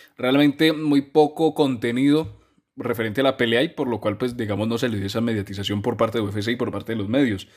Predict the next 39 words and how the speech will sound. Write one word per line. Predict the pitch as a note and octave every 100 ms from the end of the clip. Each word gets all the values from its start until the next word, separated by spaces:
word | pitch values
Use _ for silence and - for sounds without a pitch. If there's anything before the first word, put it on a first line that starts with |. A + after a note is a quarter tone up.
| - _
Tampoco | A#2 A2 A#2 C3
los | C#3+
peleadores, | A#2+ G#2+ A2+ B2
pues, | A#2+
es | G#2+ G#2+ G#2
que | A#2+
hayan | A#2 A#2+
salido | A2 G2 G#2 A2+ A2+
a | A2
hablar | G#2+ G#2+ A2
y |
a | G#2
decir | G2 G#2 G2 -
que | A2+ A2
ellos | A2+ A2+
deberían | G2 G2 A2
estar | G2+ - G#2 G#2+
y | G#2
bla, | G#2
bla, | G2+ G#2
bla, | A2+ C#3 - - _ _ _ -
porque | G#2
tampoco | G2 F#2+ A2+ G#2+
hicieron | B2 B2 A#2+
mucha, | A#2 A2+ A2+ A#2 A2+ B2
mucha | A#2 A2 A#2 A2
cosa | C3 C3
para | A2
aparecer | G2 G2 G2+
en | G#2+
los | G#2
medios, | G#2+ G2+ G2+ G2+
porque, | - C#3+ C#3+ D#3+ E3 - _ _ -
de | C#3
alguna | C#3+ D3
manera, | D3 C#3 C#3+ D3 _ _ _
Moreno | C#3 D3 D3 D3+ D#3 D3+ D3+ D3 _ _ _ _ -
tomó | C#3 C3+ C3+ C#3 C#3+ D3
el, | D3 D3 C#3+ D3